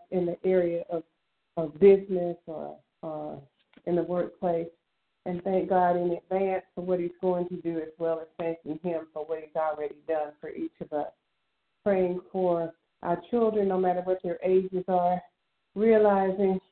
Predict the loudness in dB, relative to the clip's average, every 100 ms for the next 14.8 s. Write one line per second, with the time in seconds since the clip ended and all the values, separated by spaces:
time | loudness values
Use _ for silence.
0 | _ 0 2 2 -4 _ _ _ _ _
1 | 2 4 4 2 2 2 2 2 0 0
2 | 2 2 2 -2 -6 -8 _ _ _ _
3 | _ 0 4 4 4 0 0 2 2 0
4 | -8 _ _ -2 0 -2 -6 _ 2 2
5 | 0 0 2 4 2 0 _ _ _ _
6 | -4 0 0 0 -2 -4 -4 0 2 2
7 | 2 0 -4 -2 4 6 6 4 8 8
8 | 8 4 -6 -8 -8 -12 -8 -8 -10 -14
9 | -4 -2 0 -2 -4 -6 _ _ _ -6
10 | -6 -4 -4 0 4 6 6 6 6 2
11 | 2 2 2 -8 -6 -4 -2 -2 -2 -2
12 | -2 -4 -6 -6 -8 -8 -12 -6 -6 -4
13 | -4 -4 -4 -14 _ _ _ -8 -6 -4
14 | -2 -2 -2 -2 0 2 2 0